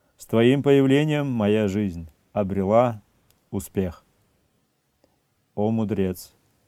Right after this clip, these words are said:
благодаря каким заслугам в прошлом я стал царем Двараки?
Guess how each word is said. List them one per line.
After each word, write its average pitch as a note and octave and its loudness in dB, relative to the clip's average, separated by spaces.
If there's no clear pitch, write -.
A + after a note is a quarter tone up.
благодаря A2+ 2
каким B2 -4
заслугам C3 -4
в - -14
прошлом B2+ -4
я B2+ 0
стал A#2 2
царем G#2+ -2
Двараки? F2+ -4